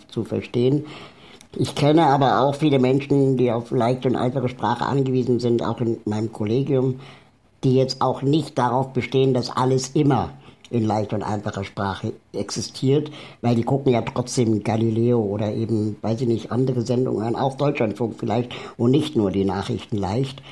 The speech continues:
äh, und, äh, haben aber trotzdem bei der einen oder anderen, äh, ähm, Sache, ähm, Herausforderung, äh, die nachzuvollziehen. Aber es heißt ja nicht, dass sie alles andere automatisch nicht konsumieren. Und wir müssen viel mehr den NutzerInnen zuhören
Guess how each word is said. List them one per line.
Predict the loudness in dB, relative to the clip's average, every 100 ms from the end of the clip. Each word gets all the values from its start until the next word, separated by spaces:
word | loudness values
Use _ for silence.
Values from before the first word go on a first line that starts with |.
| -18 -18 -4
äh, |
und, | -2 -2 0 2 2 0
äh, |
haben | -2 -2 -2 -2 0 0
aber | 0 -4
trotzdem | -4 -4 0 2 2 0 -6 -20 -2
bei | 0
der | 2 2
einen | 4 4
oder | 2
anderen, | 2 2 4 4 2
äh, | 2 0 0 0 0
ähm, | 0 2 0 -2
Sache, | -4 -2 -2 -2 -6 -6
ähm, | -2 0
Herausforderung, | -2 -2 -2 -2 -2 -2 -2 0 -2 -4
äh, | -6
die | -2 0
nachzuvollziehen. | 0 -2 -6 -4 -8 -4 -2 -2 -6 -16 -10
Aber | -4 0
es | 0 0
heißt | 2
ja | 2
nicht, | 2 2
dass | 0
sie | 0
alles | 0 0 2
andere | 0 0 2 0 0
automatisch | -2 0 0 0 0 -4 0
nicht | 0 0 -2
konsumieren. | -2 -2 0 -2 -4 -6 -10 -18 -20 -20 -6
Und | -4 -2 -4 -2
wir | 2
müssen | 2 2 0 0
viel | 0 4
mehr | 4 4 2
den | 2 2
NutzerInnen | 2 2 0 2 0 -2
zuhören | 0 2 2 0 0 0 -2